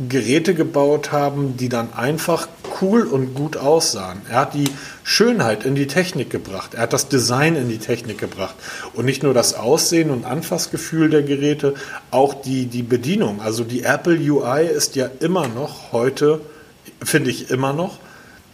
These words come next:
das Maß aller Dinge. Es ist kein Hersteller und Android ist in der Lage, die Einfachheit eines iPhones in der Bedienung zu, zu kopieren.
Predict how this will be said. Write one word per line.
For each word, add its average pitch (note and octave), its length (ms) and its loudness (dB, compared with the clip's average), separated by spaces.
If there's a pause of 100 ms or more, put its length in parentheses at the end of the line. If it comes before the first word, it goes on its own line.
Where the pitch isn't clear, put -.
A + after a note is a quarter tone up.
das - 200 0
Maß C3+ 300 2
aller D3+ 200 2
Dinge. D3 260 2
Es G2 200 -2
ist C3 160 -2
kein F#3+ 240 2
Hersteller E3+ 560 2
und C3 120 -4
Android D3 520 0
ist - 260 -2
in B2+ 100 -2
der G#2+ 120 0
Lage, D#3 480 0 (500)
die - 240 -4
Einfachheit D3+ 800 0
eines A#2 380 -4
iPhones C#3 720 4
in A#2 100 -6
der A2 100 0
Bedienung B2 560 -2
zu, A#2+ 200 0
zu A#2 180 -2
kopieren. B2 460 0